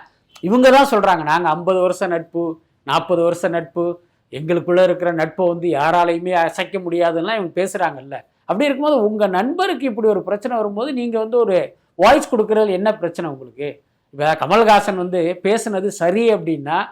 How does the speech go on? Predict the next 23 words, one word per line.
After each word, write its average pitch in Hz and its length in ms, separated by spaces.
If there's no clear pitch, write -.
அவர் 214 240
பேசுனது 277 440
சரிதான், 196 540
இதுக்கு 220 300
ஏன் 254 140
கோவப்படுறீங்கன்னு 196 680
சொல்லுங்க. 160 300
அல்லது 302 220
கமலஹாசன் 302 640
ஏதோ 262 280
ஒரு 277 180
உணர்ச்சி 262 300
வேகத்துல 247 380
ஒரு 247 120
தவறான 220 440
கருத்தை 208 320
சொல்லிட்டாரு, 170 560
அதுக்கு 269 320
ஏன் 277 180
நீங்க 254 160
இவ்வளவு 214 260
ரியாக்ட் 233 300
பண்றீங்க? 196 320